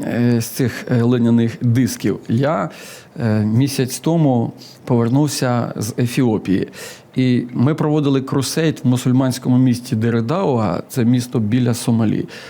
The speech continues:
А після с-, успішної праці, благодійних акцій і духовних, ми поїхали на південь, ближче до Південного Судану і до Кенії. Е, справа в тому, що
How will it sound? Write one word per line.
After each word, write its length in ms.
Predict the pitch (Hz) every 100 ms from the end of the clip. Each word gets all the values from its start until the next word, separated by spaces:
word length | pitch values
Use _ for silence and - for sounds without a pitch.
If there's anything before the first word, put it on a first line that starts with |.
| - -
А 100 | -
після 600 | 110 151 139 143 131 127 120
с-, 160 | 120 -
успішної 720 | 131 - - 139 - 131 123
праці, 500 | 123 - 170 - 135
благодійних 720 | 113 123 120 123 170 156 135 -
акцій 320 | 120 - 117
і 180 | 95 117
духовних, 640 | 117 120 156 175 143 123
ми 120 | 131
поїхали 500 | 147 131 143 139 131
на 140 | 123 131
південь, 480 | - 165 143 131 113
ближче 420 | 123 143 - 135
до 240 | 123 120 120 -
Південного 540 | 131 117 139 131 120
Судану 480 | 113 135 143 156 135
і 100 | -
до 160 | 120 127
Кенії. 480 | 123 101 98 98 - - - - - -
Е, 460 | - 113 110 110
справа 400 | 110 - 165 151
в 100 | 127
тому, 300 | 180 170 143
що 520 | 123 - 123 123 131